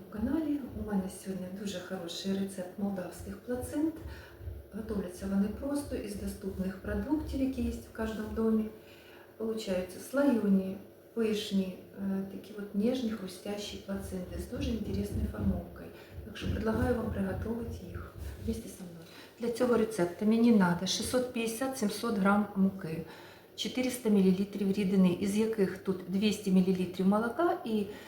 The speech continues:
двісті мілілітрів обичної води. Можна зробити тільки на воді, но коли, е, вода з молоком, воно якось лучше тісто получається. Сто грам масла сливочного і сто мілілітрів олії.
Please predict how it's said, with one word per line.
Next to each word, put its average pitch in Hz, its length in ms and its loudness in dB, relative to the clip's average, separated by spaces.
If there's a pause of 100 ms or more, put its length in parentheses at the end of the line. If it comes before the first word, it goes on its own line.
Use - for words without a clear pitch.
(180)
двісті 226 360 -2
мілілітрів 202 580 4
обичної 190 500 2
води. 165 320 -2 (300)
Можна 254 340 6
зробити 202 420 2
тільки 214 280 -2
на 190 200 6
воді, 180 300 -2
но 214 120 4
коли, 208 380 2
е, 185 360 0
вода 185 400 4
з - 20 2
молоком, 214 480 2 (140)
воно 202 180 4
якось 202 320 -2 (180)
лучше 214 320 -4
тісто 180 400 -6
получається. 170 760 -6 (960)
Сто - 340 4
грам 180 480 6 (260)
масла 170 440 4 (100)
сливочного 247 580 0 (120)
і 180 60 -4
сто 208 520 -2
мілілітрів 190 720 2
олії. 170 460 2